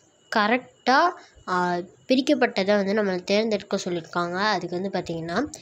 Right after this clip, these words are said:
விலங்கினங்கள், விலங்கு கூட்டல் இனங்கள் அப்படின்னு சொல்லி எழுதணும். அடுத்து நம்ம பார்க்க போறது பொறுத்துக. ஃபர்ஸ்ட் வந்து பாத்தீங்கன்னா கொம்பு, அதுக்கு வந்து கிளை, நஞ்சு, அதுக்கு வந்து விடம், அதுக்கு அடுத்தது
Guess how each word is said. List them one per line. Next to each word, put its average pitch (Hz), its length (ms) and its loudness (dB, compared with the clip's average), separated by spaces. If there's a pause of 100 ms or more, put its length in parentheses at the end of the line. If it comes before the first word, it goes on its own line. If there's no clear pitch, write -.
(360)
விலங்கினங்கள், 220 1160 2 (360)
விலங்கு 254 840 2 (280)
கூட்டல் 247 440 0
இனங்கள் 190 640 0
அப்படின்னு 190 240 -2
சொல்லி 190 220 0
எழுதணும். 180 360 2 (540)
அடுத்து 220 280 4
நம்ம 262 200 8
பார்க்க 208 380 4
போறது 196 260 8 (140)
பொறுத்துக. 202 600 6 (500)
ஃபர்ஸ்ட் 220 220 2
வந்து 262 240 8
பாத்தீங்கன்னா 208 420 4
கொம்பு, 220 520 8
அதுக்கு 208 320 4
வந்து 240 180 8
கிளை, 220 500 8 (280)
நஞ்சு, 226 520 8
அதுக்கு 202 300 6
வந்து 214 300 6 (140)
விடம், 214 560 4 (640)
அதுக்கு 220 260 2
அடுத்தது 214 260 2